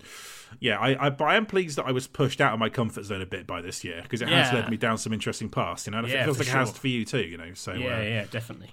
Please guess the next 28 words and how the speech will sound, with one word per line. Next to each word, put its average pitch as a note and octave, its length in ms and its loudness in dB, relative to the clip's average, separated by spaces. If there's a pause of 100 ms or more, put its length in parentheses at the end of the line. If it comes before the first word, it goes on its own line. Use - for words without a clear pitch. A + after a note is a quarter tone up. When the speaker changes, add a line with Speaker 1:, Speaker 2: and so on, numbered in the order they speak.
(380)
Speaker 1:
like, C#3 140 2
the D#3 60 4
idea D#3+ 180 2
of B2 80 -4
you D3 140 -2
putting C#3 260 0
a A#2 120 2 (320)
kind D3 140 2
of G#2+ 160 -2
retro B2 420 0
style A#2+ 380 2
shooter B2 420 -2
in A#2+ 100 0
your B2 220 2
list, C3+ 340 -2
like, G#2+ 260 -2
two - 140 -4
years C3+ 280 -2
ago, A3+ 320 0
like, B2+ 180 2
didn't C3+ 160 0
even A2+ 160 -2
seem A2 300 0
like G2+ 220 -2
something A2 440 -2
Speaker 2:
No, E3 160 0
Speaker 1:
I C#3 60 -2
wouldn't C3+ 160 -4